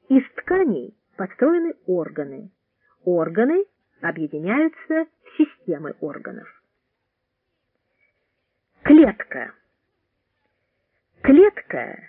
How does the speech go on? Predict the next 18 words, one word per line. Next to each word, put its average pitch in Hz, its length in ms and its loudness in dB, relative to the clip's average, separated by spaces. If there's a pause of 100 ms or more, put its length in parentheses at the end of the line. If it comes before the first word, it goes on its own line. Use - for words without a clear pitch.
(560)
целлюла, 247 680 4 (1120)
наименьшая 254 920 6
структурная 220 600 4
единица 190 640 -2
организма. 170 800 -10 (840)
Она 349 300 0
состоит 294 500 0 (480)
из 233 160 0 (240)
цитоплазмы 185 880 -2 (240)
и 285 80 2
ядра. 170 520 -2 (1080)
Клетка 311 360 2
обладает 277 480 2 (240)
всеми 330 300 4
основными 240 680 0
свойствами 220 520 4
живой 196 320 2
материи: 151 640 -6